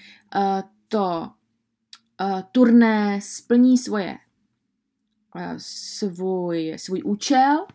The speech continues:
a když se vrátí, tak teprve začne něco nového. On se už v té době zblížil a vlastně zintenzivňuje se to přátelství po návratu z, z turné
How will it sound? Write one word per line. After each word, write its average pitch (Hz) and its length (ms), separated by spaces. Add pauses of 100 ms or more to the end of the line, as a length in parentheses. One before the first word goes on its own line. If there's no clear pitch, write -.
(600)
a 202 60
když 247 180
se 320 140
vrátí, 185 1000 (920)
tak 202 200
teprve 214 320
začne 208 360
něco 185 420
nového. 170 540 (960)
On 233 160
se 311 300
už 262 160
v - 60
té 285 160
době 233 320
zblížil 196 680 (140)
a - 80
vlastně 214 340 (200)
zintenzivňuje 233 800
se 233 180
to 226 120
přátelství 220 800
po 185 160
návratu 175 1040
z, 202 340 (260)
z - 120
turné 180 580